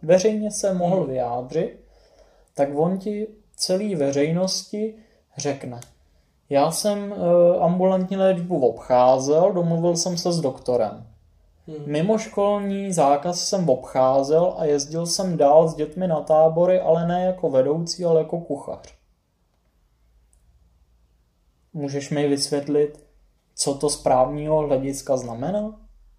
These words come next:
Speaker 1: Je to problém?
Speaker 2: Eh, měl by to být problém. <laughs> Eh, a teď, teď je to, teď je to, bych řekl, na těch,
Speaker 1: A já,
Speaker 2: eh,
Speaker 1: pardon, já to jenom říkám z toho důvodu, že ten pachatel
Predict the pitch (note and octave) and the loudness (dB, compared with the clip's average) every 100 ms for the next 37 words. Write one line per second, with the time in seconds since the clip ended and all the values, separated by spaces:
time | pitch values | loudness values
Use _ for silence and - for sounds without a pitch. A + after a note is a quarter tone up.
0 | _ - C3+ C3+ C3 - _ - - D3 | _ -10 -6 -4 -4 -6 _ -2 0 2
1 | G#3+ A3+ A#3+ - _ _ _ _ _ _ | 2 0 -8 -18 _ _ _ _ _ _
2 | - _ _ D#3 D3+ - _ D3 C#3+ D#3+ | -20 _ _ -8 -8 -10 _ -10 -4 -2
3 | F3 C3+ C3+ - E3+ - E3+ G#3 G#3 - | -2 -4 -6 -4 -2 4 4 6 6 6
4 | G3 - - - D3+ C#3 C#3 C#3 - - | 2 0 -10 -8 -2 0 0 -2 -8 -10
5 | D3 D#3 D#3 D3 C#3+ D#3+ - D3 D3 D#3 | -4 -4 0 0 0 -2 -4 -2 -2 -2
6 | D#3 D#3 D3+ E3 D#3+ D#3 D#3 D3+ C#3+ C#3+ | -4 -4 -6 -6 -8 -6 -4 4 6 6
7 | D3+ D3+ C#3+ D3 D3 C3 B2+ C3 C#3+ D3 | 2 4 4 6 4 4 2 4 2 2
8 | D3 D3 C#3 D3+ D3 D#3 - D#3 D#3 D#3 | -2 -4 0 2 2 0 -2 0 4 4
9 | D3 C#3 C#3+ D3 D#3+ - _ _ _ _ | 2 0 2 0 -6 -12 _ _ _ _
10 | C#3 C#3+ C#3+ D#3+ D#3+ C#3+ - C#3+ D#3 D3+ | -8 -6 -2 -2 2 0 0 0 2 4
11 | D#3+ | 2